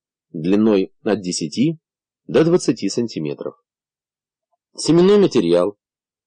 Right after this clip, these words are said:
заготавливают при первом укосе. Зрелые семена имеют побуревшие плодовые плёнки. Очень интересна тростниковая овсяница.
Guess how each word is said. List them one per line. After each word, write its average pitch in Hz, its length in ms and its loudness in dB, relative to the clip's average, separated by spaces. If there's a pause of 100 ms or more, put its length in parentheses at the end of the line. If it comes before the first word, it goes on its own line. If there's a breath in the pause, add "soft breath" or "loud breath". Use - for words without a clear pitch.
(280)
заготавливают 139 800 2
при 135 140 0
первом 92 440 2
укосе. 69 460 -6 (680)
Зрелые 113 460 4
семена 107 400 0
имеют 95 420 0 (480)
побуревшие 107 720 2
плодовые 98 540 2
плёнки. 71 480 -6 (2750)
Очень 196 360 2
интересна 151 720 2 (540)
тростниковая 135 760 2
овсяница. 71 600 -8